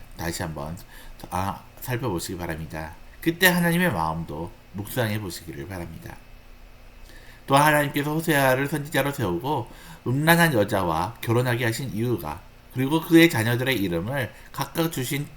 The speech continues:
뜻이 무엇인지 한번 다시 한번 살펴보면서 느낀 바가 있다면 무엇인지 한번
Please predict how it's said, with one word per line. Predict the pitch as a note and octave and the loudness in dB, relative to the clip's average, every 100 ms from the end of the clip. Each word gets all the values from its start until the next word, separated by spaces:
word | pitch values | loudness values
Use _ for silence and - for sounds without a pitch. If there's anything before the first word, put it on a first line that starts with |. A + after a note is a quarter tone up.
| - - - - - - E3 | -20 -20 -20 -20 -20 -18 -8
뜻이 | - F3 A2 F2 | 0 0 2 0
무엇인지 | E2+ A2 C3+ - F2+ - C#2+ F2+ A2 | 0 0 0 0 -6 -6 -8 -8 -6
한번 | A#2 E2+ D#2 F#2 A2+ - | -6 -4 -4 -6 -10 -10
다시 | F#2 F2+ G2+ | -6 -4 -4
한번 | F2 F#2+ | -4 -4
살펴보면서 | - G#2+ F#2 E2 D#2+ C#3+ C3 - - | -4 -4 -4 -6 -6 -6 -6 -8 -14
느낀 | A2 - E3 | -10 -4 -2
바가 | C#3+ B2 C3+ | 0 0 -2
있다면 | - D#2+ D#2+ D2+ F2+ | -4 -6 -8 -10 -12
무엇인지 | F#2 G#2 A#2 - E2 - C2+ - - - - | -6 -2 -2 -2 -8 -10 -12 -14 -18 -20 -12
한번 | F#2+ D2 D2 E2+ | -12 -10 -10 -10